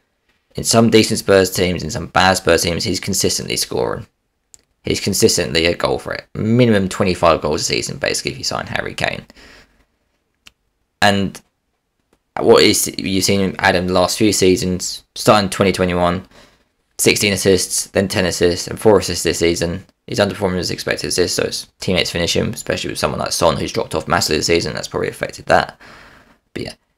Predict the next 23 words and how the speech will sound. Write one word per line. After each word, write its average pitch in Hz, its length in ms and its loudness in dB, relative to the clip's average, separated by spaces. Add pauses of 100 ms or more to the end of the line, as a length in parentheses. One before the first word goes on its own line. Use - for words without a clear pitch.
he's - 200 0
added 101 240 4
a 110 40 0
playmaking 90 640 0
to - 80 -6
his - 100 -6
game, - 200 -6
and 64 100 -8
we'll 67 80 -4
discuss - 380 -2
that - 160 0
later, - 340 2
but - 240 -4 (1500)
these 107 300 4
are 98 40 2
the 95 40 2
stats - 400 -2
that - 120 -10
you 80 120 -6
want 80 140 -4
to - 20 -6
look - 160 -8
at. - 200 -12